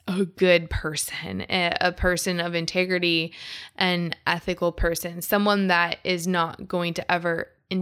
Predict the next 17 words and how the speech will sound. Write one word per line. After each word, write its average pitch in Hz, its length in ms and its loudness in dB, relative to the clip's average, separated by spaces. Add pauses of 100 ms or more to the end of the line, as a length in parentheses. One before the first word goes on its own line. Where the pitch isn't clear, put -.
(360)
intentionally 165 680 -2 (100)
do 170 200 -4
something 165 720 -4 (420)
negative 165 840 -2
to - 600 -6
another 160 400 -4
person - 460 -8
or - 100 -10
scenario. 151 680 -8 (340)
So 196 320 4
that's 214 400 2
kind 226 260 4
of 202 140 4
like 180 260 4
my 160 180 -2
shield. 180 640 2 (920)
So 196 300 4